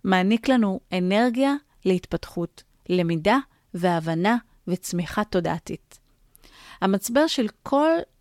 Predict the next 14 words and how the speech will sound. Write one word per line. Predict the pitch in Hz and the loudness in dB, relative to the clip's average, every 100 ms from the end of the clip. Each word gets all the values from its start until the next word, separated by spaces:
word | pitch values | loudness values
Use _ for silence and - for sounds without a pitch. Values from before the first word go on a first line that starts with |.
| - | -6
אחד | - - 262 233 | -4 0 2 2
ואחת | 190 180 - 240 - | 0 0 -2 -2 0
מאיתנו | 190 165 208 226 240 226 _ - | -4 -2 0 2 2 0 _ -4
הוא | 214 | -2
שונה, | - 185 180 214 214 _ _ | -2 -2 2 2 0 _ _
הוא | - 208 | 0 2
מיוחד, | 196 185 180 - - 240 185 - _ _ 170 | 4 2 -2 -4 2 2 2 -6 _ _ -10
והוא | 165 190 175 | -2 0 0
גם | 190 175 - _ - | 0 -2 -8 _ -8
בנוי | 170 196 196 226 294 330 226 | -2 2 4 6 6 4 2
בהתאם | 180 185 - - 294 269 247 226 | 2 0 -2 0 4 4 2 2
לאותו | 190 175 190 | 0 0 0
תסריט | 190 180 165 170 | 0 -2 -4 -6
חיים. | - 180 165 156 | -6 -4 -2 -4